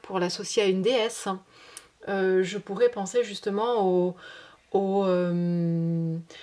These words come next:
à vraiment, oui, voilà, ce, le foyer, bien sûr, mais en même temps avoir cette, euh, protection, protection au niveau du foyer aussi,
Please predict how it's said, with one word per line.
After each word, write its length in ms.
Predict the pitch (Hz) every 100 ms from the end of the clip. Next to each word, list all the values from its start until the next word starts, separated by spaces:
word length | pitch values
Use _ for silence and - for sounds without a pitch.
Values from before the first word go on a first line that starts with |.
| - -
à 280 | - 180 185
vraiment, 360 | 175 202 208
oui, 200 | 214 240
voilà, 240 | 208 196 175
ce, 200 | - 196 190
le 160 | 202
foyer, 420 | 202 208 196 262
bien 220 | 254 208 208
sûr, 260 | - 311
mais 100 | 262
en 80 | 214
même 220 | 196 202
temps 200 | 196 262
avoir 420 | 220 175 214 220
cette, 520 | - - 202 196 - 202
euh, 400 | 185 180 180 180 - _ -
protection, 640 | - 285 - 247 - 196 196 _ _ -
protection 500 | - 226 226 - 233
au 80 | 226
niveau 240 | 214 202
du 120 | 202
foyer 420 | - 226 202 180 - _ _
aussi, 380 | - 202 - 190